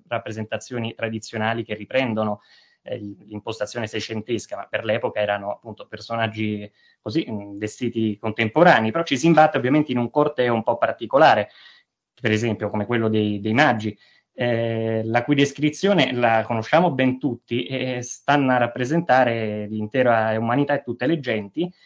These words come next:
che si dirigono e poi appunto anche, no, eh, vengono spostati, eh, verso la grotta, eh, fino all'Epifania, dove il Signore appunto si manifesta al mondo intero.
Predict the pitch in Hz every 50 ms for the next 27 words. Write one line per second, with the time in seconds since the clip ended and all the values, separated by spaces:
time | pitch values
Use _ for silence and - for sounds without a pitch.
0 | _ _ _ _ - 127 - - 151 151 185 233 254 180 123 120 110 107 - -
1 | 147 - 151 135 113 - - 113 117 - - 113 117 143 - - 131 120 117 110
2 | 110 123 127 127 127 127 127 113 - - - 156 147 - - - 113 104 101 -
3 | - 151 180 185 - _ _ _ _ _ _ _ _ _ - - 123 123 123 123
4 | 135 147 143 143 - - 143 143 139 135 135 147 156 147 170 175 143 - - -
5 | - 175 208 202 127 131 127 120 120 117 113 - - 156 175 185 156 131 123 135
6 | 135 - - 214 170 123 120 131 135 123 120 120 117 - - 175 151 143 123 117
7 | - 143 143 - 113 - - 120 117 117 117 113 110 - - 180 - - - -
8 | - 101 95 - _ _ _ _ _ _ _ _ 127 127 127 131 127 123 117 120
9 | 120 113 110 - 120 110 107 104 104 98 -